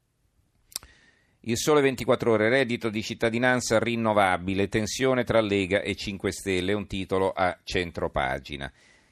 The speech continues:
Italia Oggi, Sud, assunti ma senza pensione. Sui nuovi contratti i datori di lavoro non pagheranno contributi inps per tre anni, ma questo triennio non sarà utile ai fini del calcolo della pensione.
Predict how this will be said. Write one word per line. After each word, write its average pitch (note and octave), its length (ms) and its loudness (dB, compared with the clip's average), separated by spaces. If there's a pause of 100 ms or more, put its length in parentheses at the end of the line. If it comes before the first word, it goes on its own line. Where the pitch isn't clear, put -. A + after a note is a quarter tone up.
Italia A#2 440 4
Oggi, F#2+ 300 2
Sud, F#2+ 500 -2
assunti B2+ 640 -4
ma G#2 140 -2
senza A#2 400 -2
pensione. G2 580 -2
Sui G2+ 140 -6
nuovi G#2 180 0
contratti G2+ 440 0
i F#2+ 40 -4
datori G#2 320 -2
di G2 80 -2
lavoro G#2 300 2
non G2+ 180 -4
pagheranno G2+ 480 0
contributi G2 600 -4
inps G2 280 -6
per F#2+ 160 -2
tre G2 220 0
anni, E2+ 340 -2
ma F2 120 -4
questo G2+ 280 -4
triennio A2 440 0
non A#2+ 220 -2
sarà G#2+ 280 0
utile F#2+ 360 -2
ai G2 80 0
fini G2 240 -6
del F#2 160 -2
calcolo F2 440 -2
della E2+ 220 0
pensione. D#2+ 680 -6